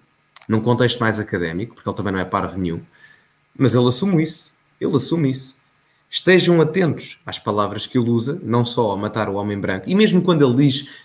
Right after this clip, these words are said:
que é metafórico, Mamadou Ba, essa coisa de utilizar metáforas para justificar aquilo que queremos fazer literalmente, já é um bocado ultrapassado. Além disso, mesmo que seja metaforicamente, o português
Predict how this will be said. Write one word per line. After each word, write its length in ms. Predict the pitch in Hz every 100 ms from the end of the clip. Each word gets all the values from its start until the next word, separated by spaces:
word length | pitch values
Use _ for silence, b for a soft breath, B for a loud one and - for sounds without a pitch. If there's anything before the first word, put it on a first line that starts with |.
| B
que 80 | 143
é 40 |
metafórico, 720 | 135 135 120 - 85 87 - - b b b
Mamadou 340 | - 143 120
Ba, 200 | 101 85 - b b b _ _ _
essa 220 | 185 180
coisa 300 | 170 156 139
de 60 | 131
utilizar 760 | 131 117 117 113 113 95 - -
metáforas 640 | 117 117 131 117 - 90 -
para 160 | -
justificar 500 | 107 120 - 120 123
aquilo 200 | 110 120
que 60 | 110
queremos 300 | 117 113 107
fazer 680 | - - 101 107 104 85 - - _ _ _ - -
literalmente, 720 | 110 113 104 101 104 107 - _ _ _ _ _ _
já 120 | -
é 40 | 147
um 20 |
bocado 220 | 143 123
ultrapassado. 680 | 117 117 117 110 110 90 - _ _ _ _
Além 220 | 123 139
disso, 360 | 123 104 - - _ _ -
mesmo 420 | 147 208 185 180
que 80 | -
seja 300 | - 120 110
metaforicamente, 960 | 107 - - 131 113 - 90 76 - _ _ _ _ _
o 100 | -
português 840 | 135 - - 123 160 123 - - -